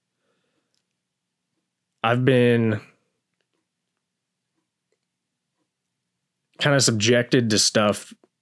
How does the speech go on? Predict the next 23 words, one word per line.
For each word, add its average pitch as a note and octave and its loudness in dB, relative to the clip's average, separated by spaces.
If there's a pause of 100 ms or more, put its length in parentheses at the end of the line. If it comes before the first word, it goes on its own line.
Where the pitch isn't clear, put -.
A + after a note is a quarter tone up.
(220)
of A2+ -2
an A2 0
outside A2 0
<laughs> - -
source - 0
that G2 -2 (1600)
I A2 -4
can't, B2+ 0
I B2 0
can't B2 0
control, C#3+ 2 (2500)
and A2 2
has G#2 0
made A2 0
me A2+ 0
have G#2 -2
feelings, C#3+ 0
made G#2+ 0
me G2+ -2 (140)
acknowledge A2 -2
that D#3+ 2
I D#3 4
am, E3 2